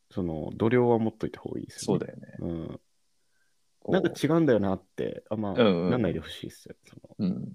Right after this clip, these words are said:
Speaker 1: あくまでおすすめ、勧めてるだけだからね、逆に言うと。
Speaker 2: うんうん。
Speaker 1: うん。
Speaker 2: 勧める、そうなんでね。いいですね。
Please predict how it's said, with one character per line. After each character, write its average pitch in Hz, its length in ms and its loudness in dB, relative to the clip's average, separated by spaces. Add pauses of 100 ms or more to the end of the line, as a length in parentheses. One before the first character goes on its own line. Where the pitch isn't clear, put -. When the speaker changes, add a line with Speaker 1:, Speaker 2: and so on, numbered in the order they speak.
(320)
Speaker 1:
あ - 100 -6
く 240 140 6
ま 220 120 10
で 175 120 6
お 117 100 2
す 131 140 0
す - 180 -6
め、 127 160 0 (760)
勧 - 360 -6
め 214 80 0
て 202 140 0
る 185 100 0
だ 165 80 -2
け - 140 -2
だ 90 80 -4
か - 100 -18
ら - 160 -18
ね、 117 80 -14 (120)
逆 95 200 -6
に 92 80 0
言 165 80 -4
う - 40 -8
と。 - 60 -8
Speaker 2:
う 82 40 -8
ん - 20 -8 (380)
う 95 60 -8
ん。 87 40 -6
Speaker 1:
う - 40 -8
ん。 - 140 -16 (1900)
Speaker 2:
勧 151 100 -2
め 160 160 0
る、 156 480 0 (400)
そ - 320 -8
う - 20 -2
な 87 100 -4
ん 80 60 -8
で - 100 -14
ね。 - 180 -20 (1900)
い 95 80 0
い 82 60 -2
で - 80 -12
す - 140 -20
ね。 143 80 -20